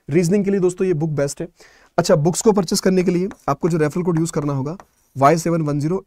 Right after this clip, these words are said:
एस, ये रेफरल कोड यूज़ कर सकते हो आप लोग किसके लिए, बुक्स के लिए, ठीक है। चलिए, उसके बाद अगर दोस्तों बात कर ले किसकी, इंग्लिश लैंग-, इंग्लिश वाले पार्ट पर, तो इंग्लिश का भी आपको पता है कि ट्वेंटी फ़ाइव मार्क्स,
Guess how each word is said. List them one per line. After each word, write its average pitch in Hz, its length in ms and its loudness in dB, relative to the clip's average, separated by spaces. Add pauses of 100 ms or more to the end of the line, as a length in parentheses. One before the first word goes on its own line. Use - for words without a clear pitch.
एस, - 360 -2 (640)
ये 151 140 4
रेफरल 170 260 0
कोड 165 140 -2
यूज़ 160 140 -2
कर 156 100 -2
सकते 160 240 -6
हो 147 60 -2
आप 147 60 -12
लोग 156 120 -8
किसके 139 220 -6
लिए, 165 200 -6 (180)
बुक्स 127 220 -4
के - 100 -12
लिए, - 140 -16 (440)
ठीक 240 100 -2
है। 156 80 -4 (920)
चलिए, 120 240 -6 (340)
उसके 170 200 -2
बाद 185 180 4
अगर 202 160 2
दोस्तों 180 280 -2
बात 165 140 0
कर 180 100 -4
ले 175 100 -2
किसकी, 165 240 -6
इंग्लिश 160 300 -2
लैंग-, 147 320 -8
इंग्लिश 156 240 -2
वाले 147 120 0
पार्ट 127 180 -6
पर, - 180 -12 (380)
तो 170 180 -4
इंग्लिश 170 320 2
का 185 120 0
भी 185 80 2
आपको 175 200 -2
पता 170 140 -2
है 165 80 0
कि 170 60 -4
ट्वेंटी 151 240 -2
फ़ाइव 151 160 -4
मार्क्स, 147 360 -8